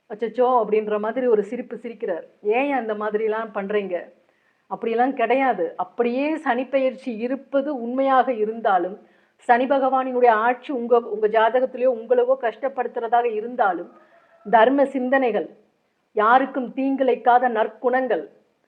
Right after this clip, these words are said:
சனி பகவானை நினைத்து நாம் ஒரே ஒரு நொடி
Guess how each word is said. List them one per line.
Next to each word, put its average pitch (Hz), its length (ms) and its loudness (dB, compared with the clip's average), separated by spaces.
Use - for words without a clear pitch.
சனி 247 280 0
பகவானை 247 460 4
நினைத்து 262 440 0
நாம் 226 480 -4
ஒரே 247 340 4
ஒரு 254 260 2
நொடி 220 460 -2